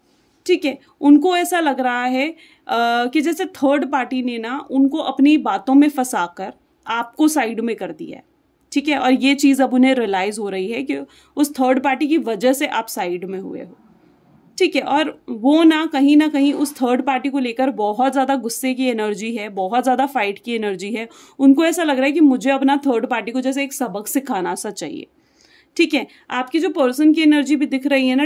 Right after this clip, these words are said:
definitely वो आपके साथ रियूनियन, रिकन्सिलिएशन करना चाहते हैं। यहाँ पर भी फूल की एनर्जी आई है, ठीक है। अच्छा, और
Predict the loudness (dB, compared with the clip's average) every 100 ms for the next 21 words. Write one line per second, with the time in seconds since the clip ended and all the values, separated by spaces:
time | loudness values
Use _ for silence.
0 | -2 -4 0 2 4 2 2 0 -2 -2
1 | 0 0 -2 0 2 2 2 0 -4 -4
2 | -4 -4 -4 -6 -6 -8 -6 -6 -8 -4
3 | 0 0 0 -4 -4 -2 -2 -2 0 0
4 | 0 -2 -2 -4 -6 -8 -8 -12 -16 _
5 | _ _ _ _ _ -2 0 0 -2 -12
6 | _ -8 -6 -8 -12 -14 _ -4 -2 0